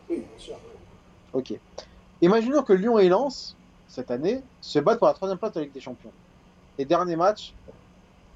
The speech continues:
Speaker 2: euh, Lyon-Lens. Tu vois ? Et il y a une action liti-, euh, Lyon, euh, euh, Lens mène deux un. Si Lyon égalise,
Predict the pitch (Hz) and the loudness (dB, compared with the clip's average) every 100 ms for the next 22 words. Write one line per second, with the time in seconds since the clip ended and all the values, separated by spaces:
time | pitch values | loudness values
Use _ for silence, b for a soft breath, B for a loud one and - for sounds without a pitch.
0 | - 131 123 127 170 160 104 - - _ | -6 -2 0 2 2 2 0 -6 -16 _
1 | _ - - - - - - _ - - | _ -20 -20 -20 -20 -20 -20 _ -20 -20
2 | - - 113 - _ - - _ _ _ | -20 -12 -12 -12 _ -20 -20 _ _ _
3 | - - - - - _ 214 302 262 - | -20 -20 -20 -20 -20 _ 4 4 -2 -10
4 | _ _ _ 185 202 214 - 254 226 - | _ _ _ 2 2 0 -2 -4 -4 -6
5 | 190 180 185 170 240 233 180 175 165 151 | 0 2 4 4 4 4 4 4 2 0
6 | 175 247 - 214 220 185 185 151 - _ | 2 0 0 -2 0 2 2 0 -2 _
7 | - _ - 151 170 233 180 160 170 269 | -20 _ -6 0 4 4 4 4 2 -2
8 | 262 | -4